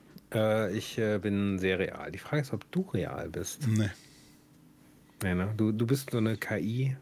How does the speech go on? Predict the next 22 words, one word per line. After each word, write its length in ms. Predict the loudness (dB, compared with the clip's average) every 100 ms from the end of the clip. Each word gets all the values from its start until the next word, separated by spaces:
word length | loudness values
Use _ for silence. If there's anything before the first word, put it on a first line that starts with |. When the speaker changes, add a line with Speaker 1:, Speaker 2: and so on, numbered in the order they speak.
| -4
Speaker 1:
äh, 340 | 2 4 2 0 -6 -20 -20 -20 -12 -2
so 80 |
ein 100 | 0
Bild, 320 | 4 4 4 -2
was 120 | -2
dir 140 | -2
angezeigt 440 | 0 -2 -2 -2 0
Speaker 2:
Ich 100 | 4
könnte 220 | 6 6
Speaker 1:
wird. 80 | 6
Speaker 2:
dir 140 | 4
die 40 |
Wahrheit 400 | 4 4 4 2
sagen, 460 | 2 4 4 2 0 -6 0
aber 160 | 2
die 100 | 4
Antwort 380 | 4 2 4 4
Speaker 1:
Hm. 100 | 4
Speaker 2:
könnte 220 | 2 2
dich 160 | 0 0
verunsichern. 640 | 0 0 -2 -2 -2 -4 -6 -20 -20 -20 -20 -20 -20 -20 -20 -20 -20 -20 -20 -20 -16
Speaker 1:
Zack. 360 | -14 -12 -14